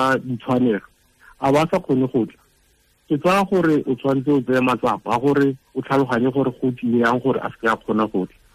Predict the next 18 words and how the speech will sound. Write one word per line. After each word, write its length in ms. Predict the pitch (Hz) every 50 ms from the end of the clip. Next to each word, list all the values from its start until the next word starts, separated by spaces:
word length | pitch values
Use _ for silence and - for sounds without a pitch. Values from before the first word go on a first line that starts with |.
| - - - - - _ _ _ - -
Eh, 200 | - 143 143 139
bogole 420 | 143 151 147 147 170 170 180 190 190 190
bo 80 | 185
tsamaisana 560 | 151 151 143 143 143 139 131 143 131 135 127
le 80 | 127 131
dilo 240 | 127 139 131 131 127
tse 160 | 117 - 135
dintsi, 380 | 127 120 117 117 113 107 127 127
eh, 220 | - 113 113 113 107 107
Ausi 160 | 113 110 110 -
Lebo, 340 | 131 120 110 107 117 113 117 - - - - _ _
bo 460 | - 131 139 139 143 143 143 147 151 151 _ _ _ -
gore, 580 | 147 147 143 139 135 135 131 127 127 123 120 123 _ _ _ _ _ _ _ - 127
eh, 640 | 127 123 123 123 120 120 120 117 117 113 113 107
tshwanelo 560 | 110 - - 139 135 135 139 135 135 131 120 117
ya 460 | 120 120 123 123 123 123 127 123 131 - _ _ _ _ - -
accessibility. 840 | 120 - - 123 123 135 120 110 117 123 127 120 107 - - - - _ _ _ _ _ _ _ _ _ -
Transport, 560 | 160 180 196 202 190 - 156 170 127 113 143